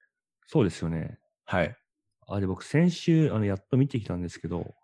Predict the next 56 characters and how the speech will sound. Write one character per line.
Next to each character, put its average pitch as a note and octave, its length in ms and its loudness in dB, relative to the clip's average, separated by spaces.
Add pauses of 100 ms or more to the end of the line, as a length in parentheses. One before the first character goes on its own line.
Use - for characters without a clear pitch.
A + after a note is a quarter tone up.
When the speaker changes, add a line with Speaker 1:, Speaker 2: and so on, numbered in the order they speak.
Speaker 1:
ま F#2 120 -8
あ、 - 20 -18
鬼 - 100 -16
滅 - 20 -10
の - 0 -
刃。 B2 40 6
Speaker 2:
ま C#3+ 80 8
だ A2+ 100 6
や G2 280 4
っ - 20 2
て A#2+ 100 6
る A#2+ 80 4
こ C3 140 4
と A#2 120 6
に A2+ 140 8
は A2+ 100 8
驚 F#2+ 260 4
き F#2+ 120 0
で F#2 60 4
す - 160 -4
ね。 - 140 -8 (340)
Speaker 1:
い G2+ 60 -8
や、 F#2 60 -4
ほ - 140 2
ん B2+ 80 6
と B2 100 2
そ - 400 0 (280)
う。 - 0 -
Speaker 2:
<laughs> - 580 2 (640)
Speaker 1:
半 D3 220 4
年 - 300 0
く - 100 -2
ら G2+ 100 4
い、 F2 260 -2 (100)
多 G2+ 120 -6
分、 F2+ 240 -8 (160)
上 G2 240 0
映 F#2+ 80 2
し - 80 -10
て - 100 -6
る F#2 60 -2
っ - 20 -10
て - 140 -14
こ F2 80 -6
と E2 100 -10
な E2 80 -6
の E2 60 -10
か - 140 -12
な。 - 100 -14
そ - 80 -18
れ - 80 -6
す - 160 -8
ご G#2 100 4
い G2 40 2
よ F2 80 0
ね。 D#2 200 -8